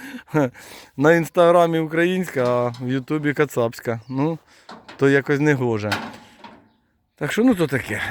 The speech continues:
То тринадцяте питання. Щас ще підзагрузимо, е, водички хлопцям.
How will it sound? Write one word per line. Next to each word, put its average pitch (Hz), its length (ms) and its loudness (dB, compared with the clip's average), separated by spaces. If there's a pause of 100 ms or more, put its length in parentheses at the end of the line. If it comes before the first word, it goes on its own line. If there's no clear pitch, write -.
То 175 120 2
тринадцяте 190 580 2
питання. 143 680 2
Щас 165 280 2
ще 165 160 0
підзагрузимо, 151 1160 2 (720)
е, 120 480 0
водички 143 800 0 (500)
хлопцям. 175 680 0